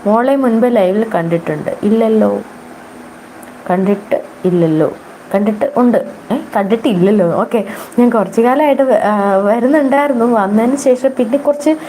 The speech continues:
വലിയ ഗ്യാപ്പ് എടുത്തു എന്ന് തോന്നുന്നു. വലിയ ഗ്യാപ്പിന് ശേഷം പിന്നെ വന്നത് ഇപ്പോഴാണ്. ഷിജോയ് ചേച്ചി, സ്ഥലം എവിടെയാണ്?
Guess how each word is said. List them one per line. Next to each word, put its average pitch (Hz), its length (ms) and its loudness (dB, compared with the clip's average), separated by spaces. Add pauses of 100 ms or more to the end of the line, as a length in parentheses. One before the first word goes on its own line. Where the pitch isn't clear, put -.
(240)
വലിയ 285 260 2
ഗ്യാപ്പ് 240 360 -2
എടുത്തു 233 220 -2
എന്ന് 220 200 4
തോന്നുന്നു. 170 640 -2
വലിയ 196 240 2
ഗ്യാപ്പിന് 226 420 0
ശേഷം 214 400 -2
പിന്നെ 190 220 0
വന്നത് 202 320 2
ഇപ്പോഴാണ്. 165 440 -4 (920)
ഷിജോയ് 262 1200 4
ചേച്ചി, 240 380 2
സ്ഥലം 226 460 0
എവിടെയാണ്? 165 460 0